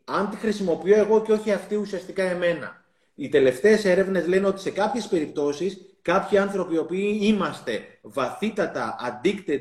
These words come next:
και εθισμένοι με τις συσκευές, πιάνουμε τις συσκευές πάνω από χίλιες φορές την ημέρα για να τσεκάρουμε κάτι.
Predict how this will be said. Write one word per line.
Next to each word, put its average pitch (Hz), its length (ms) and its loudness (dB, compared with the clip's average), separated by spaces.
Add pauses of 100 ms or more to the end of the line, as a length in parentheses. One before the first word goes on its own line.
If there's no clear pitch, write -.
και 131 200 -2
εθισμένοι 131 440 -2
με 208 100 0
τις 208 80 -8
συσκευές, 127 540 -4 (420)
πιάνουμε 208 520 0
τις 190 140 -10
συσκευές 135 520 -4 (420)
πάνω 202 360 4
από 190 220 2
χίλιες 196 420 0
φορές 185 300 -2
την 180 140 -8
ημέρα 156 720 -8
για 127 180 -8
να 131 80 -6
τσεκάρουμε 160 400 -6
κάτι. 147 400 -8